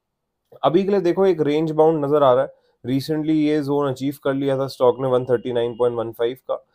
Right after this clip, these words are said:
and अभी वापस से कोशिश कर रहा है वहाँ पे जाने की। अगर हम लोग यहाँ से इस पर्सपेक्टिव से बात करते हैं तो यहाँ पे अगर आप इस लेवल से देखेंगे तो एक इन्वर्टेड head and shoulder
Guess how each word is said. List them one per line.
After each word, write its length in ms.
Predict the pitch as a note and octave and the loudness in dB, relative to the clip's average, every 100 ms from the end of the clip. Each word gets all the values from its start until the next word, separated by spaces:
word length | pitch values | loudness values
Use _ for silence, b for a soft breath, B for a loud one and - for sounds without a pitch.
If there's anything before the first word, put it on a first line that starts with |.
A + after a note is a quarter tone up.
| _ _ | _ _
and 320 | - A2+ A#2+ | 2 4 4
अभी 180 | A#2+ C3+ | 0 2
वापस 340 | C3+ B2 C#3+ - | 6 6 4 -6
से 60 | |
कोशिश 360 | C#3 C3 B2+ C#3 | -6 -6 -6 -10
कर 180 | - C3 | -2 0
रहा 120 | C3 | 2
है 60 | C3 | 2
वहाँ 180 | A#2+ | 2
पे 140 | A#2 B2+ | -2 -2
जाने 300 | A#2 A2+ A#2+ | -2 -2 -4
की। 100 | A#2+ | -2
अगर 180 | A#2 A#2 | -2 -2
हम 120 | A#2+ | -4
लोग 140 | B2 | -6
यहाँ 200 | A2 G#2+ | -4 -6
से 160 | A#2 A#2 | -6 -12
इस 80 | - | -12
पर्सपेक्टिव 520 | - A2 - G2 A#2 | -8 -8 -8 -14 -16
से 140 | - | -10
बात 260 | G#2+ G2+ G#2+ | -2 -2 -2
करते 240 | A2+ G2+ G#2+ | -6 -8 -8
हैं 100 | A2+ | -8
तो 160 | B2+ - _ b b b | -10 -16 _ b b b
यहाँ 300 | D#3+ A#2 B2+ | -4 0 2
पे 120 | C3 | 2
अगर 160 | C#3 C3+ | 0 2
आप 160 | C#3+ D3 | 0 0
इस 140 | C#3 - | -8 -6
लेवल 200 | C3 C3+ | -4 -4
से 100 | C#3 | -6
देखेंगे 460 | B2+ B2+ C3 A#2 G#2 | -6 -6 -6 -6 -6
तो 120 | A#2+ | -4
एक 120 | B2+ | -4
इन्वर्टेड 520 | B2 A2+ A2+ A#2 C3+ | -4 -2 -2 -2 -6
head 160 | G#2+ A2+ | -6 -8
and 120 | B2+ | -8
shoulder 280 | C3 B2+ B2+ | -8 -8 -4